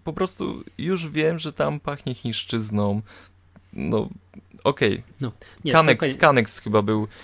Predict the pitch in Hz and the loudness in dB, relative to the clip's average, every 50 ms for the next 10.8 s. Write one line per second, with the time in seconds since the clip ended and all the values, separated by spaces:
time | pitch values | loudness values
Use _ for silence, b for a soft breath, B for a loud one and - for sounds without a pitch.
0 | B B - 120 123 123 135 135 123 120 117 - - 110 117 113 110 B B B | B B 0 0 0 2 0 -2 -2 -2 -4 -4 -4 -2 -2 -2 -4 B B B
1 | B B B B - 107 113 113 110 107 - - 110 - 135 127 127 120 113 123 | B B B B -2 2 2 2 2 2 -2 -6 -2 0 0 0 0 -2 -4 -4
2 | 127 127 113 - - 113 110 120 - - 127 110 - 117 113 113 - 117 110 107 | -4 -4 -4 -4 -4 -4 -4 -6 -4 -6 -6 -6 -6 -6 -8 -4 -2 -2 -2 -2
3 | 107 B B B B B - - 107 104 104 104 101 104 104 104 104 107 - - | -4 B B B B B -8 -4 -2 0 2 2 2 2 2 2 0 0 0 0
4 | 131 120 120 117 117 113 110 104 107 104 104 - - - 117 - 113 101 107 107 | 0 2 2 2 2 0 0 -2 -4 -8 -8 -8 -6 -6 -6 -4 -4 -4 -4 -6
5 | 104 - 120 - 123 117 - 113 101 98 95 107 123 151 143 120 113 104 113 110 | -6 -6 -6 -4 -4 -4 -4 -6 -6 -6 -6 -4 -4 -4 -4 -6 -8 -8 -10 -10
6 | 101 104 101 98 98 95 95 - 127 135 143 139 - _ - - - - 92 101 | -10 -10 -10 -10 -10 -12 -10 -10 -10 -10 -10 -12 -16 _ -20 -12 -6 -2 0 2
7 | 101 101 104 104 104 104 104 104 101 101 101 101 101 101 98 101 101 104 101 101 | 4 4 4 4 4 4 4 4 2 2 2 2 0 0 0 0 0 0 0 -2
8 | 101 - - - 107 107 110 110 117 113 107 113 104 - 107 - - 117 104 - | -4 -6 0 0 2 2 2 0 -2 -4 -4 -4 -6 -6 -6 -4 -4 -4 -4 -4
9 | 120 110 113 107 - - 110 101 - - - 104 104 101 95 101 - - 101 90 | -2 0 0 0 0 -2 -6 -6 -4 -4 -2 0 0 0 -2 -4 -4 -4 -4 -4
10 | 101 98 104 104 98 - - 101 110 123 135 165 165 156 131 | -2 -2 -2 -2 -2 -4 -8 -10 -8 -8 -6 -6 -4 -2 -2